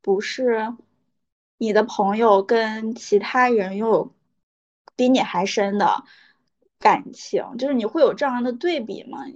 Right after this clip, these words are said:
或计较这样，这种角度来看的话，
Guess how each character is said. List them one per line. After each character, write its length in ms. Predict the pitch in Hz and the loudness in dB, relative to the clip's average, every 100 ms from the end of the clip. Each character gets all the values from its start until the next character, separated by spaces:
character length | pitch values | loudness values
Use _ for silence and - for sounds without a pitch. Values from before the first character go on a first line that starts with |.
| 247 | -4
或 200 | 226 214 | 0 0
计 320 | 214 - 254 | -2 -6 -8
较 340 | 208 - - - - | -4 -4 -4 -10 -20
这 100 | - | -2
样， 280 | 220 185 - _ _ _ _ | 0 0 -6 _ _ _ _
这 140 | - 320 | -4 0
种 220 | 233 - | 2 0
角 220 | - - | -2 -2
度 160 | - 202 | -4 -6
来 200 | - 180 | -6 -12
看 320 | - 202 - | -8 -8 -8
的 100 | - | -10
话， 340 | - 208 - | -8 -8 -8